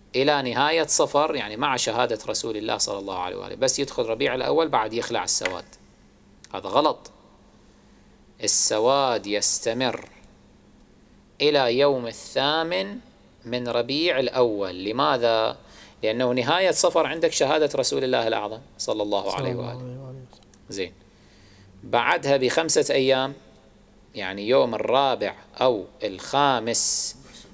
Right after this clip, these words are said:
Speaker 1: من ربيع الأول، مصيبة الهجوم على دار الزهراء البتول صلوات الله عليها بقيادة الوغد اللعين عمر بن الخطاب لعنه الله،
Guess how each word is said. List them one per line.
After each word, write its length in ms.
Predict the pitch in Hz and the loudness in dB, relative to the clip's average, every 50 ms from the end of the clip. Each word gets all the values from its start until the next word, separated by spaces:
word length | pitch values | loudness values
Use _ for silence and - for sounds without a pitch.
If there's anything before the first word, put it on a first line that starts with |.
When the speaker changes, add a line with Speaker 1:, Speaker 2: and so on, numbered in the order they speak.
| - - - | -20 -18 -14
Speaker 1:
من 480 | - 110 120 139 165 165 147 120 101 95 - - - - - - - - - | -8 -2 2 2 2 2 2 -2 -6 -8 -14 -20 -20 -20 -20 -20 -18 -4 -2
ربيع 440 | 110 113 113 139 160 180 175 156 | -2 0 2 4 4 4 4 4
الأول، 640 | 175 160 - 160 170 160 156 170 170 175 180 170 - - 113 | 2 2 4 4 2 4 6 4 4 4 2 -2 -8 -10 -10
مصيبة 600 | 113 117 123 - - 170 180 185 156 131 127 - - | -6 -2 0 2 2 2 2 4 4 4 4 4 0
الهجوم 540 | 123 110 107 110 117 113 143 160 156 135 110 | -4 -4 -4 -6 -6 -2 0 0 0 0 -2
على 260 | 95 110 117 110 107 | -2 0 0 0 2
دار 260 | - 135 151 151 135 | 2 4 4 4 4
الزهراء 500 | 120 110 104 110 107 107 120 143 139 123 | 2 0 -4 -8 -6 -2 0 0 2 0
البتول 520 | 110 107 110 107 104 - 135 139 156 160 - - - | -2 -4 -4 -6 -6 -4 -6 -6 -6 -8 -10 -14 -8
صلوات 480 | - - 123 120 117 113 110 107 - - | -2 0 2 2 4 4 2 2 0 -4
الله 200 | 113 113 110 107 | -2 0 0 0
عليها 400 | 104 95 92 101 104 101 98 98 | 0 -2 -2 -2 -2 -2 -2 -2
بقيادة 640 | - 101 95 - 107 113 123 135 139 131 117 110 92 - - | -6 -6 -4 -2 0 2 4 4 4 2 0 -2 -4 -4 -8
الوغد 440 | - - 101 120 139 127 113 104 107 | -8 -4 2 2 2 2 2 -2 -4
اللعين 560 | 101 101 98 95 95 92 110 123 120 104 - - - - - | -6 -4 -6 -6 -6 -4 -4 -6 -6 -6 -10 -14 -18 -10 -4
عمر 280 | 113 139 139 127 110 | -2 0 0 0 -2
بن 100 | 101 95 | -2 -4
الخطاب 460 | 98 - - - - - - - - 123 131 127 127 123 - - 139 127 120 113 110 110 | -6 -12 -12 -14 -8 -4 -2 -2 -2 -4 -12 -16 -18 -18 -18 -16 -16 -16 -14 -16 -10 -4
لعنه 420 | 113 110 104 107 120 117 104 101 | -2 0 0 0 -2 -4 -4 -8
الله، 260 | 107 101 107 123 135 | -6 -2 -2 -2 -2